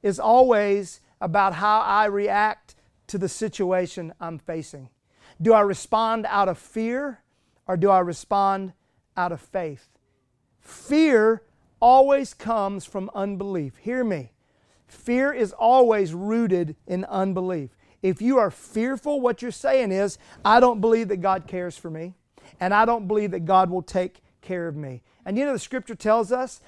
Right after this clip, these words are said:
that if you're operating out of that unbelief, that's a sin. The Bible tells us in Romans fourteen twenty-three that everything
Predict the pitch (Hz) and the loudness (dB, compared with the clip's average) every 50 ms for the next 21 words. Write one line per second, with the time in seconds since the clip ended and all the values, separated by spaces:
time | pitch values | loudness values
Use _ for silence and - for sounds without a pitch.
0 | _ _ _ - 185 202 202 196 - 202 247 247 - - 214 220 220 - - 226 | _ _ _ -4 -4 -2 -2 -2 -4 -6 -6 -4 -2 2 2 2 2 0 -2 -2
1 | 226 226 226 214 208 202 202 190 185 202 196 202 196 190 202 214 202 208 202 196 | -2 0 0 0 0 0 0 0 0 0 0 0 0 -2 -4 -2 -2 -2 -2 0
2 | 202 220 233 240 - _ _ _ _ _ - 196 202 - - 180 147 - - - | 0 -2 -2 -4 -8 _ _ _ _ _ -6 -4 -4 -4 -6 -10 -16 -14 -12 -10
3 | 185 185 190 208 233 240 214 _ _ _ _ _ _ _ _ - 180 170 208 220 | -8 -8 -6 -8 -10 -12 -14 _ _ _ _ _ _ _ _ -4 0 4 4 6
4 | 247 240 247 - - 226 226 226 214 180 226 226 190 - 226 214 196 202 214 220 | 6 4 2 0 2 2 2 2 2 2 0 -2 -2 -4 -6 -6 -2 -2 -2 -2
5 | 214 214 190 - - - 220 226 220 - 214 208 175 - 214 220 208 202 - - | -2 -4 -6 -6 -4 -2 -2 -2 -2 -4 -6 -8 -8 -6 -8 -6 -6 -8 -8 -8
6 | 220 220 220 202 - - - - - 196 190 185 - - 208 226 247 220 277 247 | -8 -8 -8 -8 -12 -18 -20 -8 -4 0 2 2 2 4 4 4 4 4 0 -6
7 | - - 254 247 247 240 240 240 | -6 -6 -4 -4 -2 -2 -4 -6